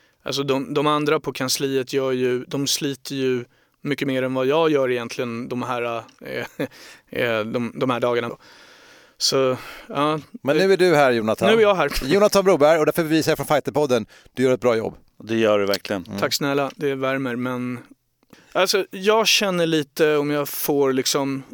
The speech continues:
Speaker 1: ehm, ta tillbaka det till, till mig, så känner jag lite så här att man önskar ju att man hade kunnat göra ännu mer.
Speaker 2: Mm.
Speaker 1: Hela tiden, varje dag.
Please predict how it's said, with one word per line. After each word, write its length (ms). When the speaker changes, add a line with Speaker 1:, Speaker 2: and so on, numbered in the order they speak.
Speaker 1:
ehm, 640
ta 140
tillbaka 340
det 100
till, 340
till 120
mig, 160
så 120
känner 280
jag 100
lite 220
så 120
här 120
att 300
man 180
önskar 560
ju 200
att 120
man 120
hade 260
kunnat 420
göra 260
ännu 380
mer. 320
Speaker 2:
Mm. 120
Speaker 1:
Hela 480
tiden, 480
varje 420
dag. 240